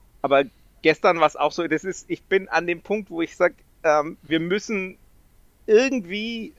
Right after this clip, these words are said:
äh, das ist ja eine Scheinobjektivität letztlich, dadurch, dass du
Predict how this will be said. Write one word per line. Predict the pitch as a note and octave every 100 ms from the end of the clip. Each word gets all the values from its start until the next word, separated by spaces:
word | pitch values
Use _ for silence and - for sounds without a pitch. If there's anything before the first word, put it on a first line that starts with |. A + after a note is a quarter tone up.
| -
äh, | F#3 F3+ - _ _ _ _
das | F3 F#3
ist | G3+
ja |
eine | F#3 F#3
Scheinobjektivität | D#3+ C#3+ F#3 D#3+ D#3+ - D#3 D#3 - C#3 C#3
letztlich, | C3+ - - C#3 - _ _ _ _ -
dadurch, | C#3 D#3+ -
dass | D#3+ -
du | D#3+